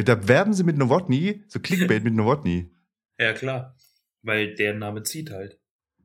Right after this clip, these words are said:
Speaker 1: Ah, ich hatte mir das damals angeguckt, äh, angeguckt, weil es, ah, hier, WeWave, das ist es. WeWave, also Nowotny, vierzig Euro.
Speaker 2: Ja,
Speaker 1: Vierzig Euro
Speaker 2: gut.
Speaker 1: für den
Speaker 2: Das ist
Speaker 1: privaten
Speaker 2: okay.
Speaker 1: Gebrauch.
Speaker 2: Das ist okay.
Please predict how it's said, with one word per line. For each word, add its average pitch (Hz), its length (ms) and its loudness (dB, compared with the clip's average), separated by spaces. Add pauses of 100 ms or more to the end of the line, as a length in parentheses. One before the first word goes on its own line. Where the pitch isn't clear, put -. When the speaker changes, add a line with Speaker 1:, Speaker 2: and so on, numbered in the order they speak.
(200)
Speaker 1:
Ah, - 180 -10
ich - 80 -4
hatte 135 140 2
mir 139 80 2
das 127 100 0
damals 127 260 0
angeguckt, 117 460 -4
äh, - 240 -12
angeguckt, 113 580 -12
weil 90 140 -10
es, - 240 -18 (220)
ah, 160 180 6
hier, 143 320 2
WeWave, 151 560 2
das 127 160 2
ist 127 120 0
es. - 380 0 (460)
WeWave, 139 880 0 (300)
also 107 240 0
Nowotny, 175 680 0
vierzig 185 380 2
Euro. 101 280 -2 (880)
Speaker 2:
Ja, 104 140 -10
Speaker 1:
Vierzig 131 340 -6
Euro 139 360 2
Speaker 2:
gut. 139 80 -10
Speaker 1:
für 127 80 -4
den 113 60 -2
Speaker 2:
Das 120 60 -4
ist 113 60 -2
Speaker 1:
privaten 95 240 2
Speaker 2:
okay. 107 100 -4
Speaker 1:
Gebrauch. 117 500 0 (560)
Speaker 2:
Das 95 220 -14
ist - 60 -6
okay. 123 500 -6